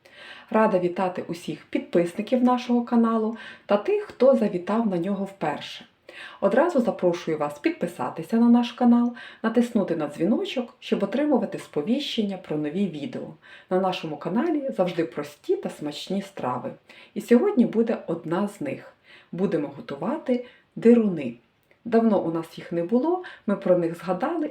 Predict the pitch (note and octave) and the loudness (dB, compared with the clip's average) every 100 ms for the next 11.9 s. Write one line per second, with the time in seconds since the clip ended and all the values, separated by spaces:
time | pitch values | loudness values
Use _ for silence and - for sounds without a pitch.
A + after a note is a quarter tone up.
0 | - E3+ C4 D#4+ D4+ - G3+ G3 - E3+ | -4 -2 -2 -2 -4 -4 -4 -4 -4 -4
1 | - D3+ A#2 - - - - - - - | -6 -8 -10 -12 -18 -20 -20 -20 -20 -8
2 | - G#3+ A3 G#3 E3+ - G3+ F3+ - - | 0 4 4 2 0 -2 -4 -2 -4 -8
3 | D3+ E3+ E3 D3+ C3+ D3+ G#3+ - F#4 F#4+ | -4 -2 0 -2 -4 -4 -4 0 0 0
4 | - - - - F#3 - F#3 E3+ E3 - | -10 -20 -16 -6 -6 0 0 0 -2 -4
5 | G#3+ C#4+ F4+ F#4 E4 - _ _ _ - | -4 0 0 2 0 -2 _ _ _ -14
6 | - G3 G3 G#4 - - E3 E3 F3 G#3 | -2 0 2 0 0 -2 -4 -4 -2 -2
7 | F3+ D3+ C3 C3+ D3 D3 - _ _ _ | -4 -8 -10 -10 -10 -12 -14 _ _ _
8 | _ _ _ _ _ _ _ _ _ D4+ | _ _ _ _ _ _ _ _ _ -4
9 | D4+ G#3+ - F3+ E3+ - A3 C4+ D4 - | 0 0 2 0 -2 -2 0 -2 -2 -6
10 | F3+ - A3+ A#3 G3 F3 - G3 G3 F3+ | -8 -6 2 4 4 -2 -6 -6 -4 -4
11 | D#3+ D#3+ E3+ E3 - A#2+ - - | -4 -6 -6 -6 -6 -10 -12 -18